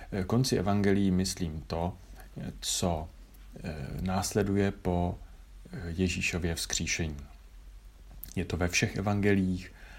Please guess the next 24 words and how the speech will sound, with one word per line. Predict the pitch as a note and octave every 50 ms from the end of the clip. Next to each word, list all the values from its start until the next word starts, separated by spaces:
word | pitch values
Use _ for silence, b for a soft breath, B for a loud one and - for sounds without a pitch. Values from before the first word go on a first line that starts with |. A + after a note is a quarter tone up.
| B B B B B
eh, | - G2+ F2+ F2
má | F#2 F#2+ F2+ F2
to | F2 - F2+
několik | E2+ E2 E2+ - F#2 F#2 E2+ -
vrstev, | G2 G2+ G#2 - - - - G2+ F#2+ - -
někdy | F#2 F2 F2 F#2 F2+
jsou | - - F2+ E2
tam | - F2+ F2 E2+
různé | E2+ E2+ E2 E2+ E2+ E2 D#2+
dodatky. | D2+ - G2 F#2+ F#2 G2+ F#2 - - - - G2 F#2 F2+ F2 F2+ B B B B B B B B -
Eh, | F#2+ G2
v | F#2
některých | A#2 A#2+ A#2+ - - A#2+ A#2 A2 - A2
evangeliích, | F#2 G#2 G#2 G#2 G2+ G2+ G2+ G2 G2 G2 G2 F#2+ F#2+ - - -
eh, | - F#2 F2 E2+ E2+ E2 - - - - - - F#2
jde | F#2 F#2 F#2 F2+ F#2+ F#2 F#2
evangelium | F#2+ F2 F#2+ F#2 F#2 F#2 F#2 F#2 F#2+ F2+ F2 F2 -
poměrně | - G#2 G2+ G2 G2+ G2 G2+ G2+ G2 G2+ G2 F#2 F2 E2+ D#2 D#2+
rychle | - - F2+ F2+ - - - F2 F2+ - -
ke | - G#2
konci, | - - A#2+ A#2+ A#2 A2+ A2+ - - G#2 G2 G2 - B B B B B B B B B B B B B B B B - - -
eh, | - F#2+ F2+ F#2 F#2+
v | F2+ G2
některých | G2+ G2+ G2 - - A2 G2 F#2+ F#2+ F2+ F2 F2 - - -